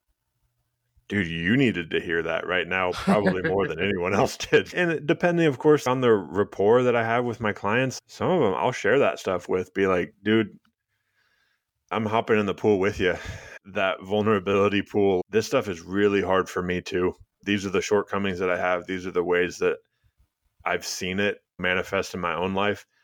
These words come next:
Speaker 1: These are some of the things that I'm trying to stop it or trying to change it or trying to heal from it.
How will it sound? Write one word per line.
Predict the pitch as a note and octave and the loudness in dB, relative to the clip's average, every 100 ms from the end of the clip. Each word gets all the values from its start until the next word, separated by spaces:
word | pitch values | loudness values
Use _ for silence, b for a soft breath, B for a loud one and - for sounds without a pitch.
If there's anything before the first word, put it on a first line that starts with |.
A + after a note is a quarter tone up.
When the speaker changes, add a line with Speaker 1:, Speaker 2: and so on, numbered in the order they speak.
| _ _ _ _ | _ _ _ _
Speaker 1:
These | - G#2 A2+ | -4 -2 0
are | |
some | G2+ G#2 G#2 | -2 0 0
of | |
the | F#2 E2+ | 0 0
things | F#2+ G2 F2+ | -2 -2 -4
that | F#2 | -6
I'm | |
trying | - F2+ F2+ | -4 -2 -2
to | F2 | -6
stop | - E2+ F2+ - | -6 -4 -2 -2
it | E2+ - _ _ _ - | -4 -6 _ _ _ -6
or | F2 | -6
trying | - F#2 F2+ | -2 -2 -2
to | |
change | E2 E2+ F2 F2+ | -4 -4 -4 -2
it | |
or | F2 | -4
trying | - F#2 F2 | -4 -6 -6
to | |
heal | - F2+ F2+ | -6 0 0
from | - F#2+ F2+ | 0 -2 -2
it. | F2 | -6